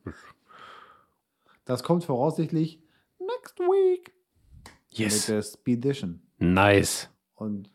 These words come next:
Speaker 1: Betonung liegt hoffentlich auf Speed.
Speaker 2: Hm,
Speaker 1: Damit die das
Speaker 2: Speedition.
Speaker 1: schnell bringen
Speaker 2: Speedition
Speaker 1: wollen.
Speaker 2: und Speed. I don't think so.
Speaker 1: Hm.
Speaker 2: Schön, schön, schön. Also ein bisschen
Speaker 1: Das
Speaker 2: mehr
Speaker 1: so
Speaker 2: als
Speaker 1: du.
Speaker 2: bei mir,
Speaker 1: Und
Speaker 2: aber
Speaker 1: dann,
Speaker 2: ey.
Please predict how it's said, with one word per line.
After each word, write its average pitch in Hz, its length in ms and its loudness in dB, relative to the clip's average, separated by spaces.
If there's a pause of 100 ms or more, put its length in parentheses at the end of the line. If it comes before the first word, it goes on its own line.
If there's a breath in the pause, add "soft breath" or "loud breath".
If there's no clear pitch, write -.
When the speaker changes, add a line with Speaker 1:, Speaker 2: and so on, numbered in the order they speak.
(120)
Speaker 1:
Betonung 139 380 -4
liegt 127 160 -4
hoffentlich 123 280 -4
auf 107 140 -4
Speed. - 560 -8 (1300)
Speaker 2:
Hm, 117 260 -4
Speaker 1:
Damit 104 260 -4
die 107 60 -6
das 98 140 -2
Speaker 2:
Speedition. 127 140 -4 (120)
Speaker 1:
schnell 160 160 10
bringen 107 500 -2
Speaker 2:
Speedition 101 580 -6
Speaker 1:
wollen. - 80 -6
Speaker 2:
und 104 100 -6
Speed. - 380 -16
I 185 180 0
don't 135 300 -4
think 78 240 -6
so. 73 480 -12 (300)
Speaker 1:
Hm. 80 380 -20 (1400 soft breath)
Speaker 2:
Schön, 135 520 6
schön, 113 340 6
schön. 85 500 0
Also 98 140 0
ein - 20 -4
bisschen 110 180 0
Speaker 1:
Das 104 60 2
Speaker 2:
mehr 107 100 6
Speaker 1:
so 120 40 8
Speaker 2:
als 120 100 6
Speaker 1:
du. 120 60 0
Speaker 2:
bei 98 80 4
mir, 107 380 6
Speaker 1:
Und 143 60 0
Speaker 2:
aber 110 140 6
Speaker 1:
dann, 113 80 6
Speaker 2:
ey. 170 220 6